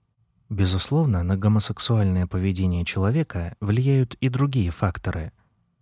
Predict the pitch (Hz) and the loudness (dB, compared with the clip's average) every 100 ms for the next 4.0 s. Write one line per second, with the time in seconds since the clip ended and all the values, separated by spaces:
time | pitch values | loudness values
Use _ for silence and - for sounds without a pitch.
0 | _ _ _ 107 107 95 90 - - - | _ _ _ 0 2 2 0 -2 -8 -6
1 | 110 98 - 90 - 90 110 151 - 87 | -4 -2 -2 -2 -2 -2 0 -2 -4 -6
2 | 82 - 92 117 107 - 92 - 131 131 | -4 -4 -2 0 0 -2 -6 -2 0 0
3 | - 101 92 92 110 95 - 92 85 82 | -2 -4 -2 0 0 0 -2 -6 -6 -8